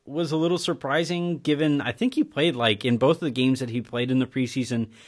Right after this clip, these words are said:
he played twenty plus minutes. I don't know why the Lakers just randomly just scaled him back.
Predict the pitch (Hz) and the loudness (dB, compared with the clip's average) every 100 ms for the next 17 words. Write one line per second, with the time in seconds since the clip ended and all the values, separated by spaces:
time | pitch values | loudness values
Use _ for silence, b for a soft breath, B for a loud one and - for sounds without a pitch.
0 | b b 147 147 240 233 - 165 160 147 | b b 0 4 2 2 0 2 2 2
1 | 160 135 - 151 113 117 147 170 165 160 | 2 2 2 4 4 2 2 4 4 4
2 | 143 139 135 131 135 - 123 - 117 127 | 4 4 4 2 -2 -2 -4 -2 0 2
3 | 123 117 101 - 127 120 107 98 107 135 | 2 0 -4 -6 -2 -2 -2 0 2 2
4 | - | -2